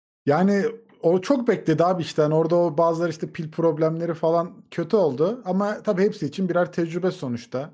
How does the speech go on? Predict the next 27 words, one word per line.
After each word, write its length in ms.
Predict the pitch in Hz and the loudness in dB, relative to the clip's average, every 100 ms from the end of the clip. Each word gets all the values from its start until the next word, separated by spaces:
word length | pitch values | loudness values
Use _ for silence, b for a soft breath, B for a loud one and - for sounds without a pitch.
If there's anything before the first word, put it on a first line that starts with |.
| - | -18
Hani 240 | - - | -20 -16
bunlar 280 | 139 135 135 | -12 -12 -12
küpoydu, 540 | - 127 113 113 127 | -14 -10 -10 -8 -12
küçük 300 | - - 120 | -14 -16 -10
girişimler. 640 | 127 113 - 107 117 143 _ b b _ _ | -8 -8 -8 -8 -8 -8 _ b b _ _
Onların 400 | 135 143 147 160 | -4 0 2 2
da 40 | 131 | 2
etkisi 360 | 110 - - | 0 -8 -4
var. 220 | 117 131 - b b _ | -2 -2 -8 b b _
Ee, 40 | - | -8
öğrendikleri 920 | 127 127 135 147 143 127 123 151 151 | -6 -6 -4 0 0 0 -2 -2 0
çok 220 | 151 143 | 0 -2
şey 220 | 156 151 | 2 2
vardır 400 | 156 160 131 120 | 2 2 0 -4
diye 160 | 135 156 | -2 -4
düşünüyorum. 500 | 151 - 165 139 - b b b _ - | -6 -8 -4 -4 -8 b b b _ -14
Ee, 40 | - 53 55 55 57 58 - | -10 -10 -10 -10 -10 -12 -12
kurtarılabilen 680 | - - 127 117 113 131 147 | -10 -4 -2 -2 -2 -2 -4
kurtarılacak. 760 | 151 135 147 139 143 131 113 - | -4 -2 0 0 0 -2 -6 -14
Ee, 40 | 107 104 - - | -14 -14 -16 -12
ümit 240 | 147 123 120 | -4 -4 -4
kesilmiyor. 520 | 139 - 139 120 113 | -6 -6 -4 -2 -2
Biliyorsun 400 | 120 127 120 113 | -2 -4 -2 -6
bizim 220 | 117 120 | -4 -2
daha 160 | 120 120 | 0 0
önce 200 | 120 120 | 0 -2
de 160 | 117 | -6